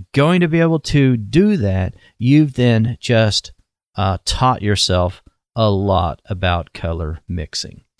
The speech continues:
Okay, let's move along. Angles and shapes. That's another thing that, uh, you know, no amount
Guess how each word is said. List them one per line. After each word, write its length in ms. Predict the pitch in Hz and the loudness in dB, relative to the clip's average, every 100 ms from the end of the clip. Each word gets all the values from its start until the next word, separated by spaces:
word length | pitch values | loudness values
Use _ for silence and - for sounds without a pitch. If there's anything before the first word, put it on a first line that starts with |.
| - _ _ | -20 _ _
Okay, 280 | 127 - 78 | -4 -2 -4
let's 240 | 76 113 | -4 -2
move 180 | 139 123 | 2 2
along. 360 | 110 110 90 90 _ _ _ _ | 2 0 -2 -6 _ _ _ _
Angles 500 | 131 143 160 170 170 | -2 0 2 2 2
and 160 | 185 180 | 0 -2
shapes. 640 | - 208 208 - - - - _ _ _ _ _ _ | 0 2 2 0 -4 -4 -8 _ _ _ _ _ _
That's 280 | - 311 - | 0 0 0
another 420 | 240 240 240 196 | 0 2 0 0
thing 380 | 110 104 67 60 - _ - - - | -2 -4 -6 -12 -20 _ -20 -16 -4
that, 640 | 104 117 113 110 - - - _ | 2 2 2 -2 -8 -10 -16 _
uh, 360 | - 117 117 113 | -4 0 2 2
you 140 | 107 135 | 2 2
know, 220 | 135 127 | 2 4
no 320 | 120 165 262 | 4 2 2
amount 540 | 269 214 202 185 117 | 0 0 0 0 -2